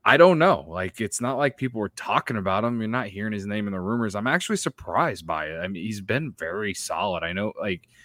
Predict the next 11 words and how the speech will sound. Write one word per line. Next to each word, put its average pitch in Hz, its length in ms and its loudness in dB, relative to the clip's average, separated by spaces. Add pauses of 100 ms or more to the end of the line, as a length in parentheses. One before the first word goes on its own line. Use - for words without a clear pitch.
(180)
the 95 80 -4
defense 131 540 2
is 127 140 -2
there. 131 440 4
He's 90 280 -10
got 90 320 -2 (360)
power. 127 460 4
I - 20 0
know 110 200 0
he, 110 100 0 (120)
it - 60 -12